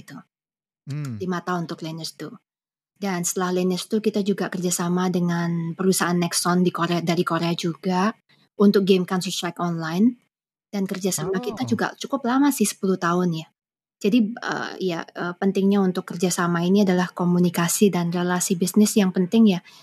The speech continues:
Speaker 1: Harapannya bisa long term. Kalau kita ngelihatnya sih bagaimana, eh, eh, kita, eh, kerjasama dengan developer bisa long term. Kita menyediakan konten untuk masyarakat Indonesia juga, eh, kita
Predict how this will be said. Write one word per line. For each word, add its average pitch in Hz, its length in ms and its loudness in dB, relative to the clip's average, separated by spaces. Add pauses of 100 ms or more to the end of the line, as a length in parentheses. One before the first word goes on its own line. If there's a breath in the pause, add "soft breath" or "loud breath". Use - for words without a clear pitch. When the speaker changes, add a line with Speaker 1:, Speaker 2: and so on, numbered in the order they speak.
(140 loud breath)
Speaker 1:
Harapannya 190 460 2
bisa 190 340 2 (380)
long 202 320 4
term. 185 240 -2
Kalau 175 240 -6
kita 202 240 -6
ngelihatnya 190 400 -2
sih 196 260 -2 (320)
bagaimana, 185 840 -2
eh, 170 360 -8 (460 soft breath)
eh, 175 240 -10
kita, 190 260 -6 (300)
eh, 175 260 -10 (380)
kerjasama 175 560 -6
dengan 175 300 -4
developer 175 500 -6
bisa 175 240 -6
long 165 320 -8
term. 214 380 4 (320 loud breath)
Kita 185 560 -2
menyediakan 180 760 -2
konten 175 560 -4
untuk - 160 -10 (160)
masyarakat 175 480 -6
Indonesia 175 400 -2
juga, 170 240 -2 (480 soft breath)
eh, 165 220 -6
kita 180 180 -6